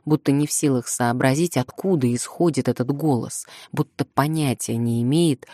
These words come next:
что представляют собой зеркала. Сущая нелепица,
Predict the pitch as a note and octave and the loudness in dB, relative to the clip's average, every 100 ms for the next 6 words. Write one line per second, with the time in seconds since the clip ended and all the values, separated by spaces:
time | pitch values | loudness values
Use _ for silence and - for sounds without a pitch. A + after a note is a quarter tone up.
0 | - - - - C#3 D#3+ C#3+ - - A#2+ | -20 -16 -8 0 0 0 -4 -2 0 2
1 | B2 A#2+ - B2 A#2+ A#2+ B2 B2 - C#3+ | 2 0 0 -2 0 -2 0 -2 0 0
2 | C#3 G#2 - _ _ _ _ - B2+ - | 0 -2 -8 _ _ _ _ -2 -2 -2
3 | - C3 B2+ C3+ D3+ D#3+ A#2 - - - | 0 0 2 0 0 0 -2 -6 -12 -10
4 | - | -10